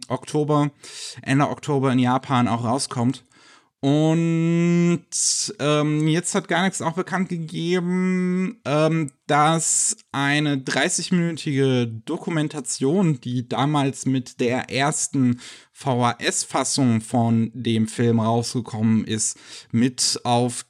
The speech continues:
dieser, ähm, ähm, Remastered-Version drauf sein wird.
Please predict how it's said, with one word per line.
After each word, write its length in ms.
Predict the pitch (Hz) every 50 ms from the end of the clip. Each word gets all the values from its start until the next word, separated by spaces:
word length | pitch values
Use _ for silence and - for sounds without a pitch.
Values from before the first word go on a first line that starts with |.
| _ - -
dieser, 800 | 127 131 123 - 120 127 123 120 120 120 120 117 117 113 - -
ähm, 760 | - 113 113 113 113 117 120 120 117 117 117 117 117 - - _ _ -
ähm, 760 | - - 131 120 117 120 120 117 117 113 113 113 113 113 113 - -
Remastered-Version 1120 | 127 127 120 123 120 123 117 139 165 - - 156 127 117 120 117 113 110 117 117 117 120
drauf 240 | 110 110 117 147 165
sein 360 | - - 135 110 110 107 104 107
wird. 240 | 110 120 117 -